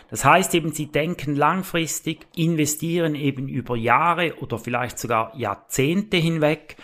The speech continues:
und sind eben schlussendlich auch bereit, kurzfristige Schwankungen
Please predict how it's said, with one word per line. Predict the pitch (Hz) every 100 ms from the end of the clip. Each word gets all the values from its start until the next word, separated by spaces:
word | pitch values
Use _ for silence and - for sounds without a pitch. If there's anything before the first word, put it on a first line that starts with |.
| - -
und | - 135
sind | - 180 190 -
eben | - 147
schlussendlich | 135 143 147 143 -
auch | 127 127
bereit, | 127 127 151 151 - - -
kurzfristige | - 147 165 170 - 165 156 - - 131 151 147
Schwankungen | - - 120 123 147 175 - 160 151 147